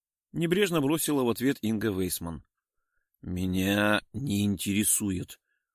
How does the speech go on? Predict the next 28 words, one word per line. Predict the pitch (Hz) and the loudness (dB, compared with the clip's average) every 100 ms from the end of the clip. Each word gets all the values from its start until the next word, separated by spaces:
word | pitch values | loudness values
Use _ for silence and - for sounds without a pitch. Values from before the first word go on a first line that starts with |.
| - | -12
было | 87 107 127 120 | 0 4 6 6
это | 107 90 92 | 6 2 -4
трудно | 98 92 90 95 | -4 -2 2 2
или | 98 101 | 4 4
нет. | 101 101 92 - _ _ _ _ - | 4 2 2 -2 _ _ _ _ -6
Я | 95 | -4
хочу | 95 101 | -2 0
знать, | 101 104 101 | 0 2 2
зачем | 82 104 101 - 107 107 98 | 2 0 2 4 6 4 2
вы | 85 87 | 0 0
это | 87 92 | 0 -2
сделали". | 85 82 92 85 78 73 - _ _ _ _ _ _ _ _ - | -4 0 2 2 -2 -4 -8 _ _ _ _ _ _ _ _ -2
"Михаил | 123 95 120 185 | 2 4 4 4
Владимирович". | 170 127 113 90 85 - - _ _ _ _ _ _ _ _ _ - | 4 4 4 2 0 0 -2 _ _ _ _ _ _ _ _ _ -6
Голос | 147 160 147 | 2 2 2
Инги | 127 123 107 | 2 2 2
Вейсман | 92 95 - 131 135 - | 2 0 0 -2 -4 -4
задрожал | 113 123 131 131 165 | 0 2 2 2 0
от | 117 98 | 0 -2
злости | 95 127 151 - 147 | 0 2 2 0 -2
на | 120 | -2
грани | 95 92 95 | -2 0 0
приличия. | 90 104 92 82 87 82 73 _ _ _ _ _ _ - | -2 -2 0 -2 -4 -6 -10 _ _ _ _ _ _ -2
"А | 131 127 | 2 4
ничего, | 127 - 180 | 4 4 4
что | 220 143 | 4 6
я | 120 | 6
решила | 110 - 113 113 113 | 6 4 6 6 4